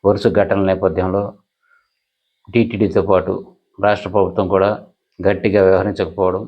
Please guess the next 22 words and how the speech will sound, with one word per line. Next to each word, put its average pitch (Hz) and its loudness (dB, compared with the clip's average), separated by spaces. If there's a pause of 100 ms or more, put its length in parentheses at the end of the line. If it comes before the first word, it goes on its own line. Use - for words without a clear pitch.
(420)
విమర్శల 101 0
పాలవుతుంది. 87 -2 (1500)
తరచూ 101 0 (1160)
no 110 2 (120)
flying 104 2
zone 98 2
అయినా 98 0 (540)
తిరుమల 107 2
పైన 95 2 (420)
విమానాలు 101 2
వెళ్ళడం 92 0
కూడా 95 2 (500)
తరచూ 101 0
జరుగుతుంది. 87 -2 (420)
ఇలాంటి 98 2
భద్రతా 98 2
వైఫల్యాల 95 2
కారణంగా 95 -2 (500)
తిరుమల 107 4 (500)
పవిత్రత 98 -2
దెబ్బతింటుందని 92 -2
కూడా 101 -4